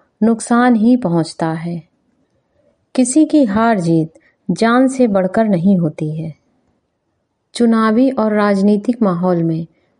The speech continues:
पता नहीं क्यों ये हिंसा बढ़ती जा रही है। चुनाव प्रक्रिया में और चाहे जितने भी सुधार कर लिए गए हों,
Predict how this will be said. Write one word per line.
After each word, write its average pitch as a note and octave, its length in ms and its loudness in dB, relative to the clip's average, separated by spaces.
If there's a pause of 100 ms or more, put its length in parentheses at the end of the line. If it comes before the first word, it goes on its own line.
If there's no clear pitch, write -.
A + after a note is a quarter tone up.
पता G#3+ 280 0
नहीं A3 300 2
क्यों G#3 240 0
ये G#3+ 140 2
हिंसा G3 400 0
बढ़ती F#3 400 -2
जा D#3 180 -6
रही D#3+ 280 -8
है। D#3+ 200 -12 (1000)
चुनाव A#3 500 2
प्रक्रिया G#3+ 560 0
में E3 280 0 (360)
और A3+ 260 0
चाहे A3 380 0
जितने A3 440 2
भी B3+ 160 2
सुधार G#3+ 400 0
कर G#3 200 -2
लिए F#3+ 300 2
गए F3 180 -2
हों, D#3+ 280 -6